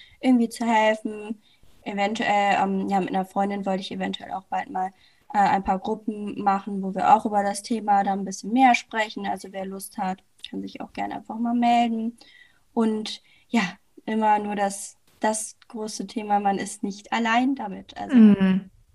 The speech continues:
Speaker 1: ja, das ist mir immer ganz wichtig zu sagen. <laughs>
Speaker 2: Ja, sehr schön. Ja, dann danke auf jeden Fall für deine ganzen Erfahrungen und auch Tipps und vor allem, was den extremen Hunger angeht, dass du da eben auch Mut machst und ein bisschen aufklärst, was das ist und wie das überhaupt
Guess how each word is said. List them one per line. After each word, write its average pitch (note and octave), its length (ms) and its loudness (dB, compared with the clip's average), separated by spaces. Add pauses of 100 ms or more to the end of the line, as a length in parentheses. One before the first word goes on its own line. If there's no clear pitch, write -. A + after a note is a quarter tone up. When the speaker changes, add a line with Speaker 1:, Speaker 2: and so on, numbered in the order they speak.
(120)
Speaker 1:
ja, G3+ 220 -8
das - 160 -20
ist G#3 160 -20
mir G#3 120 -10
immer G3 200 -8
ganz G3+ 300 -14
wichtig G3+ 460 -18
zu G3 140 -14
sagen. G3+ 580 -10
<laughs> - 260 -10
Speaker 2:
Ja, G3+ 380 4
sehr - 320 0
schön. G3+ 480 2 (480)
Ja, A3 160 6
dann A3+ 280 8
danke G#3+ 380 6
auf B3 60 -4
jeden B3 300 4
Fall B3+ 360 6
für A#3+ 160 0
deine G#3 240 6
ganzen G#3+ 460 4
Erfahrungen A3 920 4
und - 100 0
auch - 220 2
Tipps - 520 2
und G3 180 0
vor - 180 0
allem, G3+ 240 4
was G3+ 160 0
den G3+ 120 0
extremen G3+ 560 0
Hunger A#3 240 6
angeht, G3+ 400 2
dass G3+ 140 -4
du G3 80 -8
da G3 320 0 (440)
eben G#3 460 6
auch G#3 200 4
Mut C4 400 10
machst A3 460 6
und G#3 140 2
ein G#3+ 80 -4
bisschen G3+ 340 2
aufklärst, G3 640 4
was G3 140 0
das - 200 -4
ist A#3 320 2
und G3 340 -2
wie F#3+ 60 -6
das G3 220 0
überhaupt F#3+ 580 0